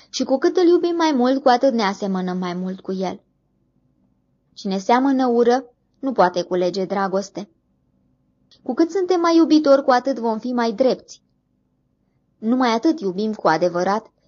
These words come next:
cât înțelegem. Credința trece de la starea ei de abstract la starea de concret prin iubire și în chip deosebit prin iubirea vrăjmașilor. Iubirea vrăjmașilor este culmea și inima dragostei,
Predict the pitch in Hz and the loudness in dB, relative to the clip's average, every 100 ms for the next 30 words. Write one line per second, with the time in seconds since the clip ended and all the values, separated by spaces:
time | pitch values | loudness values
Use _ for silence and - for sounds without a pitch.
0 | _ - 320 302 277 269 247 185 175 165 | _ -4 -2 -2 -2 0 0 0 -2 -10
1 | 196 _ _ _ _ _ _ _ _ _ | -12 _ _ _ _ _ _ _ _ _
2 | _ _ _ _ - _ 269 294 214 196 | _ _ _ _ -20 _ 0 0 0 -4
3 | 196 262 294 302 302 285 220 196 196 269 | 0 0 0 0 0 -2 -2 -2 -2 -4
4 | 262 220 220 240 180 175 175 - - 190 | -2 -2 -4 -6 -4 -4 -4 -12 -6 -4
5 | 165 - - 175 240 - 220 214 175 165 | -4 -6 -10 -8 -8 -6 -4 -4 -6 -10
6 | - 180 180 208 190 269 - - 254 269 | -10 -12 -10 -6 -6 -8 -14 -10 -6 -4
7 | 269 226 226 180 - _ _ - - 254 | -4 -6 -8 -8 -14 _ _ -14 -6 -4
8 | 269 262 254 247 233 226 202 269 - 240 | -2 -2 -2 -2 -4 -6 -4 -8 -6 -6
9 | 226 214 202 208 214 214 214 214 240 214 | -4 -4 -6 -6 -6 -6 -6 -8 -4 -4
10 | 185 185 160 165 _ _ _ _ _ _ | -4 -8 -10 -12 _ _ _ _ _ _
11 | _ _ _ _ _ - 247 254 330 349 | _ _ _ _ _ -6 -2 2 2 2
12 | 277 220 196 175 - 190 202 254 254 269 | 2 2 2 0 0 -2 -2 -4 -2 -2
13 | 269 247 277 269 269 294 269 - 254 - | -2 -2 -2 0 -2 -4 -4 -6 -6 -6
14 | 247 240 233 226 220 214 180 160 180 147 | -6 -4 -2 -2 0 -2 -2 -4 -8 -10
15 | 143 | -12